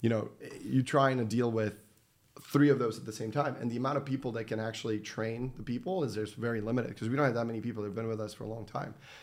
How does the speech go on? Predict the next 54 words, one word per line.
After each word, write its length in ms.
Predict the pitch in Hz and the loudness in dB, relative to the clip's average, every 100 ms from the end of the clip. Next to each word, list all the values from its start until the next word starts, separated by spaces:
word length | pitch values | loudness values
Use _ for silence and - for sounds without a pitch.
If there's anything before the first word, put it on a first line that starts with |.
| - - | -20 -4
So 140 | - | 6
you 60 | 135 | 8
need 140 | 143 | 8
to, 80 | 135 | 6
like, 180 | 117 107 | 4 4
replicate 500 | 123 131 120 113 113 | 0 0 -2 -4 -6
them, 160 | - 120 | -8 -6
right? 220 | 113 120 | -6 -4
And 140 | 120 | -2
then 140 | 123 120 | -2 -2
put 160 | 123 | -4
the 80 | 110 | -6
processes 760 | 98 110 113 - - 117 110 - | -4 -4 -2 -4 -2 -2 -2 -4
and 180 | 117 107 | -4 -2
the 60 | 104 | -4
structure 360 | - 117 - 113 | -2 -2 -2 -4
in 80 | |
place 320 | 104 104 101 - | -2 -2 -4 -4
to 300 | 107 104 101 | -4 -4 -4
allow 300 | 113 117 110 | -4 -2 -2
us 80 | 104 | -4
to 100 | 110 | -8
do 160 | 104 | -8
that 140 | 101 113 | -6 -6
over 180 | 104 117 | -6 -8
and 100 | 110 | -8
over 180 | 107 | -8
again. 240 | 110 - 104 - - - - - | -10 -12 -14 -18 -20 -20 -20 6
So 100 | 139 | 8
I 60 | |
think 120 | 147 147 | 10 8
that's 340 | 143 - - - _ _ | 6 4 -6 -12 _ _
generally 840 | 104 117 135 135 127 123 113 107 110 - | 0 4 6 4 2 2 0 -2 -4 -4
the 60 | |
biggest 300 | 113 120 113 | -2 -2 -4
challenge, 360 | - 113 113 107 | -4 -2 -2 -6
is 120 | 107 | -6
to 80 | 120 | -2
make 180 | 123 123 | -2 -2
sure 160 | - | -4
you've 80 | 120 | -2
got 160 | 117 113 | -2 -2
the 80 | |
right 240 | 110 117 113 - | -2 -2 -4 -6
layers 560 | 107 107 117 139 160 | -2 0 0 -4 -6
and 80 | 135 | -6
the 60 | 120 | -4
right 240 | 117 110 | -4 -4
people 340 | - 113 113 110 | -4 -4 -2 -2
in 60 | |
the 80 | 107 | -2
right 200 | 110 107 | -4 -6
spots 480 | - - 127 - - | -10 -8 -6 -8 -10
to, 360 | - 107 107 | -6 -4 -4